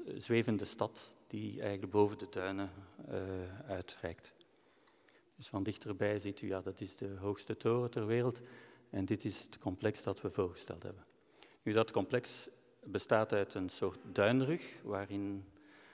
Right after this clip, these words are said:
een heel belangrijk deel van het programma zit. Er zit, eh, honderdvijftigduizend vierkante meter parking ondergronds en een immens, eh, shoppingmall. En op die duin ontstaat dan een schaduwvlak door de stad die wij daarboven leggen, waardoor dat er een park kan ontstaan.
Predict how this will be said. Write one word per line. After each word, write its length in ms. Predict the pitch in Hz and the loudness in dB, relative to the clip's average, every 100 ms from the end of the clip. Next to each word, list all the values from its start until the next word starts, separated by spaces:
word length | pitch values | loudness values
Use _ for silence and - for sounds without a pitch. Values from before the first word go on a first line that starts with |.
| - | -16
een 240 | - 95 90 | -4 0 4
heel 260 | 107 117 | 8 8
belangrijk 420 | 104 107 107 98 90 | 8 4 2 -2 2
deel 220 | 104 127 | 4 4
van 140 | 127 | 4
het 120 | 123 | 2
programma 400 | 120 113 123 131 | 2 0 2 0
zit. 380 | 127 135 - - - 151 110 | 0 -2 -4 -14 -14 -12 -10
Er 60 | |
zit, 280 | 101 104 - | -4 -4 -4
eh, 180 | 110 101 | -6 -2
honderdvijftigduizend 1040 | 113 110 - 113 113 - 104 113 113 107 | 0 0 0 2 2 2 0 4 4 2
vierkante 420 | - 107 107 101 | -6 0 0 0
meter 220 | 110 104 - | -2 -2 0
parking 420 | 104 - - 120 | -2 -2 -2 0
ondergronds 520 | 113 110 117 113 - - - - - - | 2 2 0 -2 -6 -16 -20 -20 -20 -4
en 220 | 98 110 | 2 4
een 300 | 107 104 120 | 4 4 2
immens, 520 | 110 98 107 117 - | 0 4 4 2 0
eh, 120 | 113 104 98 95 104 - | 0 0 0 -4 -8 -8
shoppingmall. 640 | - 113 131 127 147 190 - - - - - - | 0 2 4 4 4 2 -4 -16 -20 -20 -20 -12
En 500 | - 110 110 107 - - | -2 0 2 0 -4 4
op 240 | 123 127 | 4 6
die 120 | 131 | 2
duin 280 | 110 113 127 | 6 8 8
ontstaat 440 | 117 - - 110 - | 4 2 2 2 4
dan 320 | 107 104 107 | 0 2 -2
een 80 | 98 | -6
schaduwvlak 640 | - 101 120 131 135 131 | 4 6 6 4 4 4
door 220 | 107 101 95 | 2 2 0
de 120 | 95 | -4
stad 300 | - 117 - | 2 0 2
die 120 | 127 | 2
wij 120 | 123 | 4
daarboven 460 | 120 113 120 120 120 | 4 4 4 4 4
leggen, 220 | 113 113 | 0 2
waardoor 320 | 104 101 101 | 0 2 2
dat 180 | 104 101 | 2 -2
er 80 | 98 | -2
een 160 | 90 | -2
park 260 | - 113 120 | 0 0 0
kan 180 | 127 123 | -2 -2
ontstaan. 500 | 120 - 120 127 | -4 -6 -6 -4